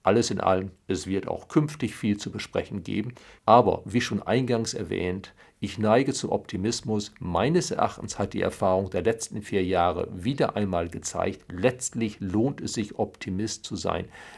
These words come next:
Wir können auch mit großen Katastrophen, mit großen Krisen umgehen. Wir können sie meistern.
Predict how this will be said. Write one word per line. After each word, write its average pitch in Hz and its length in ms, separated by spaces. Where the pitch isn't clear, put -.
Wir 101 200
können 147 440
auch - 240
mit 104 240
großen 113 680
Katastrophen, 104 840
mit 98 180
großen 120 560
Krisen 104 480
umgehen. 101 760
Wir 95 240
können 107 460
sie 95 140
meistern. - 420